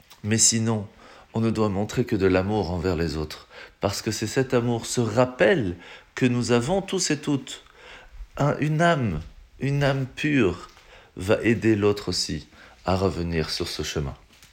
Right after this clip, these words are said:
La mitzvah de ce matin, c'est la mitzvah positive numéro deux cent vingt et un.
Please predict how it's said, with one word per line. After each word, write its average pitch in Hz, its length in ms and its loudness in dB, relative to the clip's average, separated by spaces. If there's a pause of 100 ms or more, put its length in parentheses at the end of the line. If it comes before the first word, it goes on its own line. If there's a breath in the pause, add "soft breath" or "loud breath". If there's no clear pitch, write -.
(600 loud breath)
La 95 100 2
mitzvah 95 320 2
de 143 100 2
ce - 140 -4
matin, 143 360 0
c'est 113 140 -2
la 98 80 4
mitzvah 104 220 2
positive 120 500 -4
numéro 110 320 -2
deux 117 220 -2
cent 180 240 -2
vingt 127 240 -2
et 92 140 6
un. 123 260 0